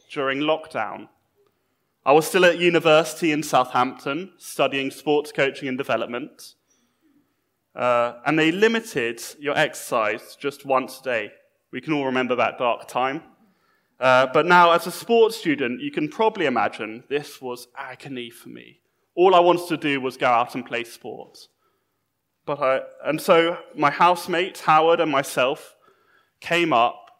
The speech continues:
with a great solution, or what we thought was a great solution,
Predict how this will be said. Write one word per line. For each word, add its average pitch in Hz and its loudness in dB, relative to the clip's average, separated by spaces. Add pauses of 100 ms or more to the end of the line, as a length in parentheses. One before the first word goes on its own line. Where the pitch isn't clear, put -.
(200)
with 135 -12
a 131 -4
great 143 0
solution, 127 -10
or 143 -4
what 160 4
we 156 0
thought 180 6
was 147 -2
a 151 -14
great 127 -2
solution, - -14